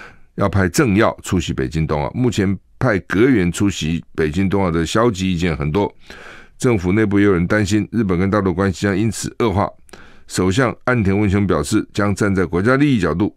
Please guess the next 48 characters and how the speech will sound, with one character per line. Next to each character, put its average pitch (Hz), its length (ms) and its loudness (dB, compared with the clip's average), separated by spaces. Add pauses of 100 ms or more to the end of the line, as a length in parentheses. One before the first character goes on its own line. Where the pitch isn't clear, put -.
(140)
做 78 280 0
出 76 260 -4
评 67 260 -10
判 92 180 -2 (100)
啊。 - 160 -12 (460)
在 156 200 2
土 131 180 2
耳 165 160 6
其 110 200 0
的 113 120 6
维 110 200 4
吾 135 140 4
尔 85 140 4
人 78 200 0
对 120 180 2
美 92 180 2
国 95 160 2
外 113 120 4
交 104 160 2
抵 82 180 -2
制 98 140 -2
北 80 180 0
京 92 180 -2
冬 98 140 0
奥 92 80 0
决 85 160 0
定 87 160 0
表 85 140 0
示 90 80 0
欢 131 200 4
迎， 123 140 0 (140)
呼 113 240 2
吁 101 120 2
其 82 180 -4
他 92 140 2
国 82 140 -2
家 92 100 0
跟 143 160 2
进。 156 180 4 (200)
在 95 160 -2
土 95 140 0
耳 87 120 2
其 82 140 -4
的 85 100 0
维 87 160 2
吾 92 80 0
尔 80 120 0
人 73 220 -4